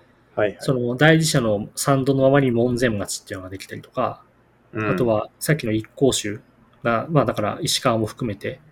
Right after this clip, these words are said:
Speaker 2: そういうところでは、
Speaker 1: うん。
Speaker 2: その寺院とか、あとはそういう浄土真宗の道場を中心に寺内町っていうのが形成されたりとか。
Speaker 1: うん。
Speaker 2: で、あとはもちろんその戦国大名の居城の周りには城下町っていうのができていって、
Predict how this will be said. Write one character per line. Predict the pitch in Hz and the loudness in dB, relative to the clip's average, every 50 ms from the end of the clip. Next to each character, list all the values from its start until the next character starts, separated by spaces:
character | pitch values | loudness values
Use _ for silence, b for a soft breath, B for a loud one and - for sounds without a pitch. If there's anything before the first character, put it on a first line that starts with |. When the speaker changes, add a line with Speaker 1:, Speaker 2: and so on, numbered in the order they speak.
| - - - | -20 -20 -20
Speaker 2:
そ | - - - 131 | -8 -4 -2 -2
う | |
い | 127 | 0
う | |
と | 127 143 | 0 -2
こ | 143 156 | 0 2
ろ | 156 160 | 2 2
で | 151 151 | 4 4
は、 | 156 170 165 156 139 - - _ | 4 4 2 0 -2 -4 -6 _
Speaker 1:
う | _ | _
ん。 | _ _ _ _ _ | _ _ _ _ _
Speaker 2:
そ | - - 131 | -4 -4 -2
の | 120 117 113 110 110 107 - - - - 190 | 0 0 0 0 0 0 -2 -4 -10 -8 -6
寺 | 156 117 143 147 135 | -4 0 2 2 2
院 | 113 107 95 | 2 0 -4
と | - 107 | -6 -6
か、 | - - 110 104 110 - - | -2 -2 -2 -2 -2 -4 -8
あ | 127 110 | -8 -4
と | - 110 | -2 -2
は | 101 101 | -2 -2
そ | - - 113 | -4 -6 -6
う | 107 | -4
い | 107 107 107 107 107 | -4 -4 -4 -6 -8
う | - - - - - - _ - - - | -10 -12 -16 -20 -20 -20 _ -20 -18 -10
浄 | - 123 120 | -6 -4 -2
土 | 117 120 | -2 -2
真 | 110 - 123 | -2 -4 -6
宗 | - - | -6 -6
の | 110 107 | -6 -4
道 | 117 117 117 110 | -2 0 0 0
場 | 101 104 104 98 | -2 -2 -4 -4
を | 98 | -4
中 | - - 113 | -6 -8 -8
心 | 104 - - 117 131 | -8 -8 -6 -2 -2
に | 156 165 151 117 | 0 0 0 0
寺 | 110 113 113 120 | -2 0 0 2
内 | 117 117 110 | 2 2 0
町 | - - 113 107 107 | 0 -2 -2 -2 -2
っ | - | -4
て | - _ - 117 | -8 _ -8 -8
い | |
う | 104 | -8
の | 98 87 | -8 -10
が | - - | -16 -20
形 | - - - | -18 -14 -14
成 | - - | -14 -14
さ | - - - | -14 -14 -14
れ | 92 90 | -16 -18
た | - - - | -16 -16 -16
り | 92 - | -16 -16
と | - _ | -18 _
か。 | _ - - - _ _ _ _ _ _ _ _ _ _ _ _ _ _ _ | _ -18 -18 -18 _ _ _ _ _ _ _ _ _ _ _ _ _ _ _
Speaker 1:
う | 117 | -4
ん。 | 110 101 92 - | -4 -4 -6 -2
Speaker 2:
で、 | - 151 | 0 2
あ | 156 160 | 2 4
と | 160 170 | 6 6
は | 175 180 160 | 6 6 6
も | 139 131 | 4 2
ち | - 156 | 4 4
ろ | 135 123 110 | 4 4 4
ん | 101 | 2
そ | - 131 | -2 -4
の | 117 110 104 | -4 -4 -6
戦 | - - 123 120 | -4 -6 -6 -6
国 | 117 113 131 117 | -6 -6 -2 -2
大 | 120 120 120 | 0 -2 0
名 | 131 135 120 | 0 -2 -2
の | 107 104 | -2 -4
居 | - - 107 | -4 -8 -8
城 | 107 - 113 110 110 110 | -8 -4 -4 -4 -2 -2
の | 110 107 | -2 -2
周 | 107 107 107 107 107 | -2 -2 -2 -2 -2
り | 110 | 0
に | 123 156 | 2 2
は | 160 131 | 2 2
城 | 107 113 110 107 | 2 2 0 0
下 | - - 117 | -2 -2 -4
町 | 104 95 - - - | -4 -4 -4 -8 -10
っ | - | -10
て | 110 | -14
い | 95 | -12
う | |
の | 95 92 | -12 -12
が | |
で | 95 - | -12 -14
き | - | -14
て | - - | -16 -18
い | 107 | -18
っ | |
て、 | - _ - 165 165 156 127 - | -18 _ -4 0 0 0 0 -2